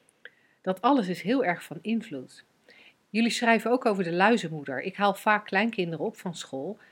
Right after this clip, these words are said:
ehm, en maak de sfeer en wat daar gebeurt redelijk mee. Ik bemoei me nergens mee, eh, maar naar de luizenmoeder kan ik niet kijken. Het is grappig cynisch bedoeld, maar het is potdomme veel en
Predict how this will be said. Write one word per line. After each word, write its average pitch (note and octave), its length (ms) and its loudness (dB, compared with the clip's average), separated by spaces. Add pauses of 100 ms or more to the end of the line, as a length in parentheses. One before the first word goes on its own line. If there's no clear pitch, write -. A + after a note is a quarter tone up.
(600)
ehm, D#3+ 520 -6 (680)
en F3+ 120 0
maak G3 240 4
de F#3+ 60 -6
sfeer A#3+ 460 0
en F3 80 -2
wat F3+ 120 -2
daar D#3+ 160 -2
gebeurt F3+ 400 -2
redelijk E3 500 -2
mee. E3+ 400 -2 (300)
Ik F#3+ 140 -2
bemoei G#3 320 6
me G3 100 4
nergens G3+ 460 0
mee, D#3 380 -6 (680)
eh, F3+ 220 0
maar G3 200 6
naar F#3 180 6
de E3 100 -2
luizenmoeder A3 760 2
kan F3+ 180 -6
ik D#3+ 100 -6
niet F#3+ 260 -4
kijken. D#3 460 -6 (280)
Het - 140 -6
is - 160 -2
grappig A#3+ 340 2
cynisch A#3 380 0
bedoeld, G3 420 -6
maar F3 140 -6
het F3 100 -10
is F#3+ 140 -12
potdomme F#3+ 480 -4
veel A#3 420 -2
en E3+ 180 -10